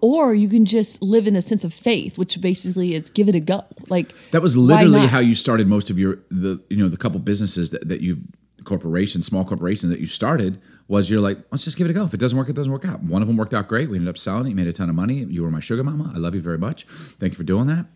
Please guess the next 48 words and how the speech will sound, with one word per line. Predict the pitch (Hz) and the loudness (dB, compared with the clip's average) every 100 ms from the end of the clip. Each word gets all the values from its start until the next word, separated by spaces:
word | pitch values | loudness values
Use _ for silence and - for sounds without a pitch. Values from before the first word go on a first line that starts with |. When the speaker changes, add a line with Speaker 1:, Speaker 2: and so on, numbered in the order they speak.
| _ | _
Speaker 2:
Cheers. | - 123 165 - - | -6 -6 -6 -16 -18
Speaker 1:
Cheers. | 110 | -4
Speaker 2:
Um, | 120 110 95 | 2 4 4
and | 87 85 _ | 2 0 _
Speaker 1:
Cheers, | 123 | 4
Speaker 2:
then | 123 | 6
Speaker 1:
babe. | 117 | 4
Speaker 2:
this | 110 | 4
other | 117 117 | 2 4
one, | 139 143 | 4 4
we're | 110 | 2
currently | - 113 120 147 | 0 -2 2 4
in, | 151 156 | 4 4
you're, | 101 | 2
you're | 87 104 | 0 -2
doing | 90 110 113 | 2 2 2
different | 113 113 | 0 -2
things. | 139 135 | -2 -2
You're | |
like, | 147 - | -4 -2
"Just | 180 - | -2 0
give | |
it | 180 | 0
a | |
go. | 180 226 - - - - | 0 -4 -10 -18 -20 -4
Find | 117 139 | 0 0
things | 156 | 0
that | 143 | 0
make | 147 | 0
you | 147 | 2
happy. | 127 113 147 - | 0 0 -4 -2
Give | 131 | 0
it | 139 | 0
a | |
go." | 180 180 - | -2 -6 -6
Speaker 1:
Yep. | 180 185 - 185 _ _ _ _ | -6 -6 -10 -16 _ _ _ _
Speaker 2:
What | 101 113 175 120 | 0 4 4 4
do | 156 | 2
we | 143 131 | 4 4
have | 110 104 | 2 -2
to | 95 | -2
lose? | 80 - - - | -4 -6 -14 -18
Speaker 1:
That's | - 180 | -8 -6
exactly | 180 165 156 156 | -6 -8 -8 -10
right. | - | 6
Speaker 2:
Here's | 175 160 | 6 6
the | |
truth. | 139 180 - - | 2 0 0 -6